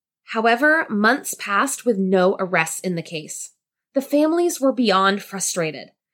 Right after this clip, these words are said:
How had two people been murdered in the middle of the day without anyone seeing anything?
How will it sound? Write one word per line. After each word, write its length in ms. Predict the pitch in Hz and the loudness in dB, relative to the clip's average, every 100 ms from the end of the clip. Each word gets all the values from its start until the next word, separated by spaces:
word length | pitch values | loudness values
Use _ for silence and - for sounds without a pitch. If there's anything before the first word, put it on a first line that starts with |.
| _ _ - | _ _ -8
How 180 | - 285 | 0 0
had 240 | 349 427 - | 0 -4 -4
two 300 | - 302 339 | -4 -2 -2
people 380 | - 196 185 | -4 -2 0
been 220 | 190 190 190 | 2 0 2
murdered 360 | 208 180 156 | 4 4 0
in 160 | - 202 | 0 0
the 80 | 208 | 2
middle 340 | 220 254 339 | 2 2 0
of 160 | - 269 | -2 -2
the 80 | |
day 320 | 196 208 170 160 | -2 -2 -4 -4
without 380 | 196 226 240 - | 0 2 2 0
anyone 440 | 269 320 196 175 | 0 0 0 -2
seeing 340 | 190 240 220 - | -4 -2 -4 -2
anything? 560 | 220 262 214 151 - | -4 -4 -6 -14 -14